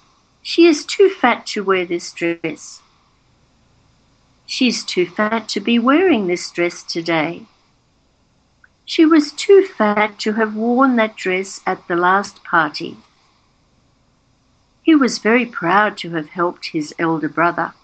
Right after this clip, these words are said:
"They seem to be learning English words right now." "She seems to know French very well."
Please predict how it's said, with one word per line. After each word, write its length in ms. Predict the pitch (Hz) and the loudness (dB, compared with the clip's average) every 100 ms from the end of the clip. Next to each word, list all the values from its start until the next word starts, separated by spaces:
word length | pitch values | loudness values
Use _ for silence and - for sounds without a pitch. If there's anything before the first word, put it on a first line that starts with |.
| _ _ _ _ _ _ _ _ _ _ _ _ _ _ - | _ _ _ _ _ _ _ _ _ _ _ _ _ _ 0
"They 160 | 339 | 2
seem 400 | 330 - 302 294 | 2 4 6 6
to 160 | 285 247 | 4 -6
be 160 | 247 | -4
learning 520 | 220 220 226 226 226 220 | -2 -2 -2 -2 -4 -2
English 760 | 240 226 226 208 226 220 - | -2 -2 -6 -12 -8 -8 -4
words 480 | 185 185 180 156 - | 0 2 0 -2 -2
right 240 | 151 156 | 0 0
now." 420 | 160 156 143 - - _ _ _ _ _ _ _ _ _ _ _ _ | -2 -2 -2 -4 -10 _ _ _ _ _ _ _ _ _ _ _ _
"She 260 | - - 339 | -8 2 2
seems 480 | - - 226 226 - | 2 0 0 0 -4
to 140 | - | 0
know 200 | 233 240 | 4 4
French 520 | 240 - 294 - - | 2 2 2 2 -4
very 300 | - 240 247 | 0 2 2
well." 500 | 247 277 311 269 - | 2 2 2 0 -4